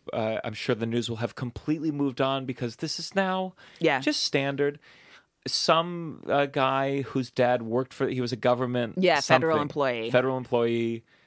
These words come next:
Speaker 1: <laughs> cut off his dad's head and made a long YouTube video where he presented the head in a bag.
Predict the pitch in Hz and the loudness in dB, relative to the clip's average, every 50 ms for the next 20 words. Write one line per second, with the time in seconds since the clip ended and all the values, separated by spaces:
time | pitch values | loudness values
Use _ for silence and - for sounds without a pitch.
0 | _ _ _ - - - - - - - _ _ _ _ _ _ _ _ _ _ | _ _ _ -12 -10 -10 -10 -12 -18 -20 _ _ _ _ _ _ _ _ _ _
1 | _ _ _ _ - - 127 143 160 160 165 180 160 - 170 175 175 170 - - | _ _ _ _ 0 4 6 6 6 4 4 -2 -2 2 2 2 2 0 -2 -6
2 | 147 160 160 151 147 143 143 156 170 160 _ _ _ _ _ _ _ _ _ _ | -2 2 2 4 4 4 2 -2 -6 -14 _ _ _ _ _ _ _ _ _ _
3 | _ _ _ - 131 131 135 139 139 135 131 131 135 135 143 147 143 143 143 131 | _ _ _ -2 0 0 2 2 2 2 2 2 2 2 2 2 0 0 0 0
4 | - 151 135 117 120 131 127 131 131 131 131 131 123 123 120 - 127 117 117 123 | 0 -2 -2 2 2 2 4 4 4 2 2 2 0 -2 -2 -4 -4 0 0 0
5 | 123 120 - 127 127 131 123 123 123 120 127 131 135 131 123 131 120 120 120 117 | 0 0 -2 -2 -2 -2 0 2 0 0 0 -2 -4 -2 0 0 0 2 0 0
6 | 123 127 123 - | -2 -4 -6 -10